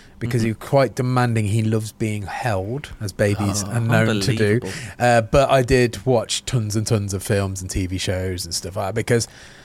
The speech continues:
Speaker 1: I would, uh, I would be doing a shift with him from, my wife would go to bed at, like, nine o'clock and I would stay up with him till three in the morning, k-, give her a
Speaker 2: Mm-hmm.
Speaker 1: chance to sleep, and then we'd swap around and I'd sleep and then she'd put
Speaker 2: Oh,
Speaker 1: the shift in.
Speaker 2: sounds
Speaker 1: But
Speaker 2: like hard work,
Speaker 1: it
Speaker 2: raising
Speaker 1: is
Speaker 2: a
Speaker 1: hard
Speaker 2: child.
Speaker 1: work,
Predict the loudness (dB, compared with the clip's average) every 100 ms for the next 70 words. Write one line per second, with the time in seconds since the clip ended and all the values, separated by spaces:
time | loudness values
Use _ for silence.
0 | -10 2 6 6 8 8 8 8 6 4
1 | 4 2 4 6 6 4 2 -2 -4 2
2 | 2 2 0 2 4 2 2 4 6 6
3 | 6 4 0 0 2 2 4 2 2 2
4 | 0 2 4 4 4 2 2 2 0 0
5 | -2 0 0 2 2 2 2 2 2 0
6 | -4 -8 -10 -10 -2 2 2 4 2 2
7 | 0 4 4 4 0 0 0 2 0 2
8 | 0 0 0 2 2 2 0 -2 -4 -6
9 | -8 -12 -18 -6 -2 0 0 -2 -2 -6
10 | -8 -18 -14 2 6 6 6 4 2 2
11 | 0 -2 -2 2 4 6 6 4 4 6
12 | 4